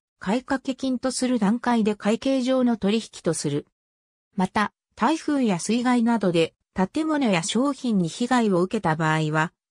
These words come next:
通常の商取引では、取引には当たらないが、会計上は、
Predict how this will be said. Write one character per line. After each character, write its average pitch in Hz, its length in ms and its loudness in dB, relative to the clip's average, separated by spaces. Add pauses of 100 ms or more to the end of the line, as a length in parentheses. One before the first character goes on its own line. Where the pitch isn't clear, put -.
通 277 300 0
常 285 240 0
の 277 120 -2
商 269 240 0
取 277 240 -2
引 - 240 -6
で 175 140 2
は、 156 240 0 (220)
取 254 200 2 (180)
引 247 100 2
に 196 120 4
は 147 140 0
当 139 60 -6
た 185 120 0
ら 247 100 0
な 233 140 2
い 202 60 2
が、 165 240 0 (240)
会 247 220 0
計 254 240 0
上 214 300 2
は、 202 200 4